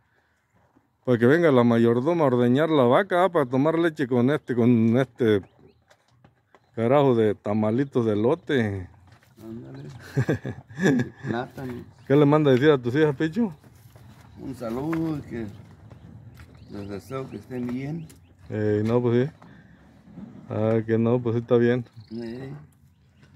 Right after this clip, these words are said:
Speaker 1: Ah, que no me vaya a trinchilar aquí el toro, amigo.
Speaker 2: No.
Speaker 1: Mira, cómo se, se va a animar.
Speaker 2: No ha sembrado nada.
Speaker 1: ¿Tienes harto cacahuate todavía?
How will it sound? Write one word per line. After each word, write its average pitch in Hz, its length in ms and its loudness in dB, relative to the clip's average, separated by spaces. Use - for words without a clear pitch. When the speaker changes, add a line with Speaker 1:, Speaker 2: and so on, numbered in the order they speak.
Speaker 1:
Ah, 131 440 4
que 131 320 0
no 147 260 4
me 143 100 6
vaya 156 180 8
a 120 40 4
trinchilar 123 580 2
aquí 135 180 2
el 143 200 2
toro, 170 300 4
amigo. 190 560 6
Speaker 2:
No. - 300 -16
Speaker 1:
Mira, 202 280 4
cómo 180 200 4
se, 165 240 4
se 127 100 4
va 143 100 4
a 165 40 4
animar. 156 420 2
Speaker 2:
No - 80 -20
ha 269 60 -20
sembrado 254 460 -16
nada. 151 240 -14
Speaker 1:
¿Tienes 196 240 8
harto 202 260 4
cacahuate 165 500 2
todavía? 220 720 4